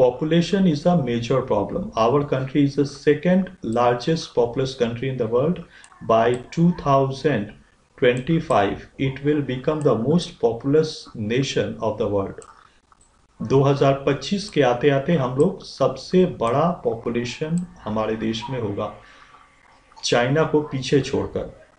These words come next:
Now the resource is limited। रिसोर्स हमारे देश में तो लिमिटेड है, रिसोर्स तो इंक्रीज नहीं कर रहे हैं,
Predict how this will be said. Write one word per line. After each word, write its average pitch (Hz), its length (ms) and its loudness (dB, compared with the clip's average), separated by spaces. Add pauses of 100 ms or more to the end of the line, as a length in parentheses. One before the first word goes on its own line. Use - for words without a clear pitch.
(260)
Now 156 160 4
the 156 240 4
resource 165 800 0
is 175 160 4
limited। 107 540 -2
रिसोर्स 180 520 0
हमारे 147 260 0
देश 143 300 -2
में 160 100 -2
तो 175 140 0
लिमिटेड 143 500 0
है, 139 300 -8
रिसोर्स 131 460 -2
तो 143 60 -2
इंक्रीज 139 500 -2
नहीं 147 140 -4
कर 139 160 -2
रहे 123 140 -4
हैं, 127 60 -14